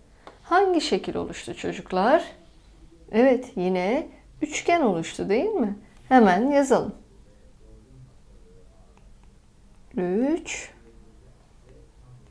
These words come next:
Gel. Aferin. Diğer sorumuza geçelim çocuklar. P,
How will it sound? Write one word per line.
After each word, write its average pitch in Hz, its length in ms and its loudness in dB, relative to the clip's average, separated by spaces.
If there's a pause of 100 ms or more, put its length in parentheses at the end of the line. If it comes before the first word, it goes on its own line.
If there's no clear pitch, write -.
(220)
Gel. 190 180 -2 (2750)
Aferin. - 460 0 (1300)
Diğer 392 260 6
sorumuza 175 540 -2
geçelim 170 460 -4
çocuklar. 233 720 0 (2750)
P, 262 480 6